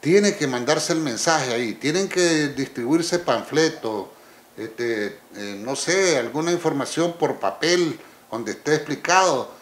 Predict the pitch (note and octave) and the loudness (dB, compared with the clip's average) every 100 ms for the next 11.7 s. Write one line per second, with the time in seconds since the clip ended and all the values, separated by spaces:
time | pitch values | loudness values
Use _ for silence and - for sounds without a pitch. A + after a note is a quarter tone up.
0 | - - - D3 E3 D#3 - C#3 C3+ A#2+ | -20 -10 0 2 4 2 0 -4 -4 -4
1 | C3 A#2 A#2 E3 G#3 G3 - C#3 C3 B2 | -4 -4 -2 0 2 2 0 0 0 0
2 | G#2 - F3 G3+ G#3 F#3 - B2 A#2+ B2+ | -2 -2 2 2 2 -2 -4 -4 -2 0
3 | D3+ D3+ D3+ C3 G#2+ F2 D3+ B2 F2 - | 0 0 -2 -4 -6 -4 2 2 0 -12
4 | - - - - - - - - C3+ - | -20 -20 -20 -20 -20 -20 -8 2 4 6
5 | G#3 G#3+ G3+ E3+ D#3 D3 F#3 G#3 F3+ B2+ | 4 4 4 4 2 4 6 6 6 2
6 | A2+ - - A2+ C#3 B2+ - A#2 A#2 A#2 | -2 -10 -8 -4 -2 -2 -4 -6 -6 -2
7 | - G3+ F#3+ F3 F#3+ F#3 E3+ F3+ G#3 G3+ | 0 0 2 0 0 0 0 0 -2 -2
8 | A2+ A2 - A#2 G#2+ D#3+ F#3+ G3+ F#3 C#3 | -4 -4 -4 -6 -4 0 2 2 0 -2
9 | A#2+ - - - - - - B2+ F3 F3 | -2 -6 -16 -20 -20 -20 -6 -2 2 2
10 | D#3 B2 G2+ - - A#2+ A#2 C3 A#2 A#2 | 2 -2 -8 -14 -12 -8 -2 2 2 2
11 | G#2 - E3 G3+ G3 F3+ B2 | -2 0 2 4 4 2 -2